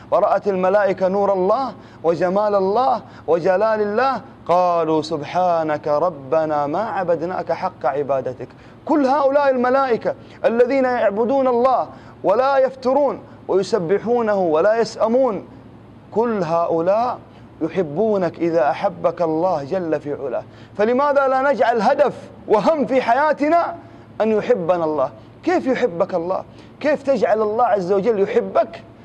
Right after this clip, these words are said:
يقول النبي صلى الله عليه وسلم، يقول الله جل في علاه: "من عاد لي وليا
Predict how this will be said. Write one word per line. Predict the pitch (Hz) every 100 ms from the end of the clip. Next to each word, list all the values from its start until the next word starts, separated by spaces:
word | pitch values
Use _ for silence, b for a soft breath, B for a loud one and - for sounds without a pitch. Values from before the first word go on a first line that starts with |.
| B -
يقول | 185 262 269
النبي | 254 226 226 262 226
صلى | 220 202 202
الله | 196 226 208 185
عليه | 196 202 190
وسلم، | 180 185 185 247 254 B B B B
يقول | 160 180 254 254
الله | 220 185 220 202
جل | 156 220 208 190
في | 180
علاه: | 165 180 220 233 - B B -
"من | 180 196
عاد | 175 269 294 254
لي | 254 240 220
وليا | 208 208 185 202